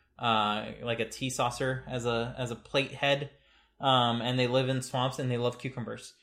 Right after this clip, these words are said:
And there's this mythological creature. It loves cucumbers, so a cucumber roll is a kappa roll, basically. Um, so most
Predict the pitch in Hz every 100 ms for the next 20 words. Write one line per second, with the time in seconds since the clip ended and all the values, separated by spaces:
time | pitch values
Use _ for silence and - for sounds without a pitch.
0 | _ _ 131 127 127 127 120 117 139 156
1 | 170 151 143 151 139 202 202 165 127 151
2 | - 196 156 135 151 - 131 127 120 123
3 | 165 - 139 120 123 143 120 117 113 110
4 | 113 110 110 - 156 - 117 104 110 110
5 | 113 - _ _ _ - 117 - - 117
6 | 76 - _ _ _ 127 113 107 107 104
7 | - 135 120 113 113 - _ _ _ _
8 | _ _ _ 120 147 151 165 175 -